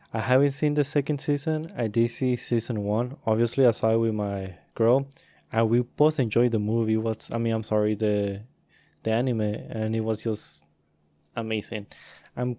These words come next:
probably gonna rewatch it again so I could watch season two, 'cause I <laughs> totally forgot what happens. And, um, I'm excited for this movie too. I still remember when I went to Anime Expo and they had the replica of the gun.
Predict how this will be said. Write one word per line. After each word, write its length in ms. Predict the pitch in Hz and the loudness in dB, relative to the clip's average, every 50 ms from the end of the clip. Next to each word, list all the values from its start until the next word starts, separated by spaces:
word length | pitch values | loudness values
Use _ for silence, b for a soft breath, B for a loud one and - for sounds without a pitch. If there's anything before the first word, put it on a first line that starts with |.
| _ | _
probably 240 | - - 139 151 160 | -2 2 2 4 4
gonna 180 | 156 165 160 156 | 4 4 4 6
rewatch 380 | 139 120 110 107 110 113 - - | 6 6 6 6 4 4 2 0
it 80 | 143 | 0
again 340 | 143 139 143 147 151 151 147 | 0 2 2 0 0 -2 -6
so 220 | - - - 120 | -8 -2 0 0
I 40 | 113 | 0
could 220 | 110 - - 117 110 | 2 0 -2 0 2
watch 240 | 113 110 104 - | 2 0 0 0
season 300 | - - 123 113 - 107 101 | -4 -4 -4 -2 -2 -4 -6
two, 280 | - - 123 127 131 127 - - | 0 0 0 0 0 -2 -6 -6
'cause 160 | - 117 - | -6 -2 -2
I 40 | 127 | -2
<laughs> 60 | 113 - - | -2 -2 0
totally 240 | - 156 143 135 135 | 4 6 6 6 6
forgot 840 | 139 - - - _ - 131 123 113 120 117 117 123 131 - - | 4 0 -14 -20 _ 0 2 2 4 6 6 6 6 4 2 0
what 180 | - 143 123 113 | 2 2 4 4
happens. 440 | 110 117 120 120 135 135 135 135 - B B B B B B B B B B B B B B B B B _ _ - | 4 2 2 4 2 2 0 0 -6 B B B B B B B B B B B B B B B B B _ _ -2
And, 480 | - 123 123 123 123 123 120 123 120 | 2 4 6 6 8 6 6 6 6
um, 300 | 117 117 117 113 110 107 - - - | 6 4 4 4 2 0 -4 -6 -2
I'm 160 | 127 123 143 | 0 2 2
excited 260 | - - - 143 151 | 2 4 4 4 4
for 140 | 143 - 151 | 6 4 4
this 200 | 135 139 135 139 | 4 4 2 2
movie 200 | 147 143 143 139 | 2 0 0 0
too. 380 | 135 - - 160 160 151 143 135 - - _ - - - | -2 -2 0 2 2 2 2 -2 -6 -12 _ -20 -4 -2
I 60 | 139 | -2
still 200 | 135 - - 165 | -2 2 4 4
remember 440 | 165 175 170 147 127 131 135 143 147 | 6 6 6 6 6 6 6 6 6
when 140 | 147 143 131 | 6 6 6
I 40 | 120 | 6
went 180 | 113 117 120 120 | 4 4 2 0
to 120 | - - 123 | 0 0 2
Anime 240 | 113 117 123 123 | 2 2 2 2
Expo 600 | 123 123 123 123 123 - - - - 143 139 139 135 139 b b b b b b b b b b b b _ - | 2 2 2 2 0 -2 -6 -2 0 2 2 2 0 -4 b b b b b b b b b b b b _ 0
and 140 | 123 120 | 0 2
they 80 | 117 113 | 2 2
had 260 | 104 110 110 113 110 | 2 2 0 2 4
the 100 | - 131 | 4 4
replica 500 | 113 110 113 113 - - 123 120 - 127 | 6 6 4 4 2 -2 -6 -2 2 2
of 140 | 123 113 - | 2 2 2
the 80 | - 113 | -4 -2
gun. 320 | - 113 117 135 156 147 | 0 2 2 2 2 0